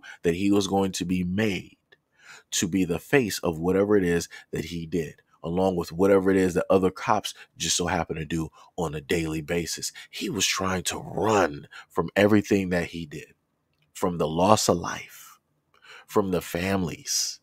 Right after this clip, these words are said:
that he broke apart. He was trying to run from that. He did not want to, uh, you know, be responsible for his actions. Crazy, ain't it?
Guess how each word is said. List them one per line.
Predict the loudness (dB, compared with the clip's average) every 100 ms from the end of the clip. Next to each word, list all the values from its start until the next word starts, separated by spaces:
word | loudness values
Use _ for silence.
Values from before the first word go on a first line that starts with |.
| _ _
that | -2 -2
he | -4
broke | -4 -2 -2 -6
apart. | -12 -14 -18 -20 _ _ _ _ _ _ _ _
He | -4
was | -2 -2
trying | -2 -2
to |
run | 0 0
from | 0 -8
that. | -8 -10 _ -20 -6
He | 2
did | 4 8
not | 6 6
want | 6 4 4
to, | 0 0 2 0 -4 -14 -20 -4
uh, | -2 0 -4 -8 -12 -6
you | -2
know, | 0
be | 4 4
responsible | 2 -2 4 6 6 2 -4 -8 -16 _ _ _ _ _ _
for | 2 4 6
his | 4
actions. | 2 0 -2 -8 -12 -20 -20 _ -20 -20 -8
Crazy, | 2 4 4 2
ain't | -2 -2
it? | -4